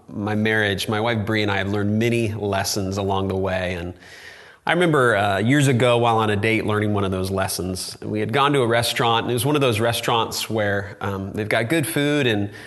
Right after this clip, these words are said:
they've got T Vs where you could watch sports while you eat. And, uh, we were enjoying our time, you know, sitting across from each other, discussing our day or week and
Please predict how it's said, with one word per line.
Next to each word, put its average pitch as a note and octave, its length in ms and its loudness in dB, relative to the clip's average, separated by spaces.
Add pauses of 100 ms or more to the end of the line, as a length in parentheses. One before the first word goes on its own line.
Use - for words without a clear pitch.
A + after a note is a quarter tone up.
(120)
they've A#2+ 120 -2
got B2 180 0
T C3+ 220 2
Vs B2+ 360 2
where A2 380 2 (220)
you A#2 100 4
could - 160 0
watch A2 300 2
sports - 500 -2
while G#2+ 180 2
you G#2+ 200 0
eat. G#2+ 400 -2
And, G2+ 240 -4
uh, G2+ 120 -6
we C#3 140 0
were C#3+ 140 2
enjoying B2 360 2
our C#3 120 0
time, A2 500 -4
you G#2 80 -4
know, F#2+ 60 -8
sitting A#2 340 -2
across G#2+ 400 -2
from A2+ 220 0
each A2 180 -2
other, A2 300 0
discussing G#2 580 -4
our G2 100 -6
day G2+ 460 -2
or F2+ 80 -6
week G#2 420 -2
and - 200 -12